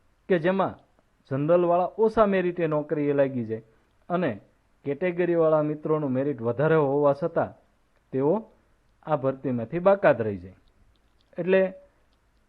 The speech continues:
અહીં આ ભરતીમાં આપણે છે એ એવું કહી શકીએ કે ભાઈ ત્રીજો તબક્કો આવશે ખરા, પણ કોનો આવશે? તો માત્ર ને માત્ર જનરલ ઉમેદવારો માટે અથવા તો જે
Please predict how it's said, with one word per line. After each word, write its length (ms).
અહીં 300
આ 120
ભરતીમાં 600
આપણે 340
છે 180
એ 140
એવું 240
કહી 240
શકીએ 380
કે 80
ભાઈ 280
ત્રીજો 340
તબક્કો 500
આવશે 400
ખરા, 320
પણ 120
કોનો 320
આવશે? 400
તો 80
માત્ર 420
ને 140
માત્ર 320
જનરલ 520
ઉમેદવારો 580
માટે 360
અથવા 340
તો 160
જે 180